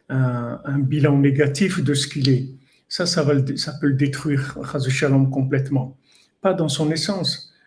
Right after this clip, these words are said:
mais dans la manifestation du bien. Toute la réussite qu'il aurait pu avoir, il peut pas l'avoir. Il va pas l'avoir parce que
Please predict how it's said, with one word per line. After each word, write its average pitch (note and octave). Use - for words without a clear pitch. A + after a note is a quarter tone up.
mais C#3
dans C#3+
la C3+
manifestation D3
du C3+
bien. C3+
Toute F3
la D#3+
réussite C#3+
qu'il C3+
aurait C3
pu C#3+
avoir, C3+
il B2
peut C3+
pas C#3
l'avoir. B2+
Il C3
va C3+
pas C3+
l'avoir C3
parce C3
que -